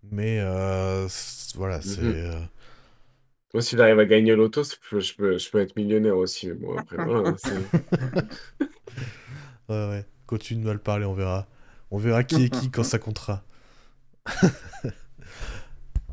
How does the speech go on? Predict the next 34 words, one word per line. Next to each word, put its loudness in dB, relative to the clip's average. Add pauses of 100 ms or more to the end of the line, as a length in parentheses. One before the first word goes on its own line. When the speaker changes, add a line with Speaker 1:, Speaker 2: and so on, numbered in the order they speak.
(840)
Speaker 1:
Euh, 4 (220)
eh 2
bien, 2
passons 2
à 4
la 2
deuxième 2
équipe -4
de 0
Floride, 2
le 2
petit -2
frère, 0
évidemment, -2
de -2
Miami, -2 (440)
Orlando, 4 (540)
qui, -2
eux, 8
pour 2
le 6
coup, 0
on 0
parlait 0
d'Indiana, 2
euh, 0
qui -6
a, 0
euh, -2
top -2
attaque 0
et 0
bottom -2
défense. 4